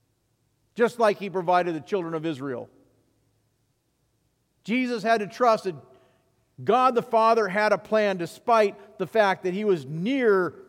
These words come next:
death and starvation. Jesus had to be different than God's people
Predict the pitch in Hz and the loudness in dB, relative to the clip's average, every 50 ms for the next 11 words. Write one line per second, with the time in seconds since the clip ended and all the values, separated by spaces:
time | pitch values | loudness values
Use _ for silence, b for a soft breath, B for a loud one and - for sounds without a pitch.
0 | - 135 117 - 233 254 233 214 208 - 185 175 - - - 208 190 180 175 175 | -18 -14 0 2 2 2 2 0 -2 -4 -8 -10 -10 -2 2 2 2 2 2 0
1 | 254 302 311 262 180 - 175 151 117 - _ _ _ _ _ _ _ _ _ _ | -2 -2 -2 -4 -4 -8 -10 -12 -12 -14 _ _ _ _ _ _ _ _ _ _
2 | _ _ _ _ _ _ _ _ _ _ _ _ _ _ _ _ _ _ _ _ | _ _ _ _ _ _ _ _ _ _ _ _ _ _ _ _ _ _ _ _
3 | _ _ _ _ _ _ _ _ _ _ _ _ _ _ _ _ _ _ _ _ | _ _ _ _ _ _ _ _ _ _ _ _ _ _ _ _ _ _ _ _
4 | _ _ _ _ _ _ _ _ _ _ _ _ _ _ _ _ 170 208 220 214 | _ _ _ _ _ _ _ _ _ _ _ _ _ _ _ _ -6 -6 -4 -4
5 | 196 196 170 131 151 220 240 240 240 214 214 190 214 202 165 139 - 285 320 - | -4 -6 -8 -8 -6 -4 -2 -2 -2 -2 -4 -4 -4 -6 -6 -4 -2 -2 -2 0
6 | - 240 226 156 196 185 175 156 180 180 180 165 - - - 196 185 160 - 160 | 0 -4 -2 -2 -4 -6 -2 0 2 2 2 0 -4 -8 -10 -8 -8 -6 -6 -8
7 | 135 b | -8 b